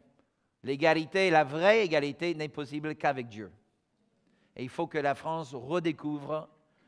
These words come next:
sa foi en Dieu si elle veut vraiment connaître la vraie égalité. Moi, je le crois de tout mon cœur. Vous savez, il y a vraiment une, une énorme différence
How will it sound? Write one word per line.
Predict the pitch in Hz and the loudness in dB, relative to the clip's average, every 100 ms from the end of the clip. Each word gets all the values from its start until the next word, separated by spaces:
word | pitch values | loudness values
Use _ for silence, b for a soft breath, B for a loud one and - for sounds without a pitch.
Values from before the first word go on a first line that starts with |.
| b b _ | b b _
sa | 151 | -4
foi | 143 - 143 135 131 - - _ - | -4 -2 -2 0 -2 -6 -20 _ -14
en | 127 | -12
Dieu | 117 131 139 143 135 b b _ | -8 -2 -2 -2 -8 b b _
si | - 147 | -10 -2
elle | 143 | 0
veut | 131 | 0
vraiment | 135 127 160 147 | -4 -2 -2 -4
connaître | - 135 135 127 | -4 -6 -4 -2
la | 123 | -2
vraie | 113 120 139 131 | -2 -2 -2 -2
égalité. | 131 123 120 120 120 | -4 -4 -4 -6 -8
Moi, | 113 127 | -8 -6
je | 120 | -6
le | 123 | -8
crois | 117 131 | -6 -8
de | 120 | -8
tout | 110 | -10
mon | 120 117 | -10 -10
cœur. | 131 110 - _ _ _ _ _ _ _ _ _ _ _ _ _ b b b b | -8 -10 -10 _ _ _ _ _ _ _ _ _ _ _ _ _ b b b b
Vous | |
savez, | 175 180 208 220 | -2 4 4 4
il | 185 170 | 0 4
y | 185 | 6
a | 175 | 6
vraiment | 165 190 220 | 2 -2 -2
une, | 180 160 156 | -2 -4 -4
une | 156 156 | -6 -4
énorme | 160 180 190 160 - _ b b b | -2 0 0 -2 -6 _ b b b
différence | 120 147 202 185 170 180 151 - | -10 -4 -2 0 0 -2 -4 -8